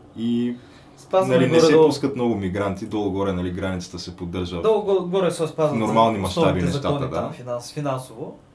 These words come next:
Speaker 1: Да. И нямат проблем, нали, с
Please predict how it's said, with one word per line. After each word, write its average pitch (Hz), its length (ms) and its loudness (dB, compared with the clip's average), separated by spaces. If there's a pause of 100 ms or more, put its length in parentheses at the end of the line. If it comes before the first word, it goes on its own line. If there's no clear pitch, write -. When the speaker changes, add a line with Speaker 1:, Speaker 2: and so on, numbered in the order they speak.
(140)
Speaker 1:
Да. 95 340 -2 (840)
И 180 360 -4 (440)
нямат 156 300 -2
проблем, 156 320 -2
нали, 123 160 -4
с 110 160 -10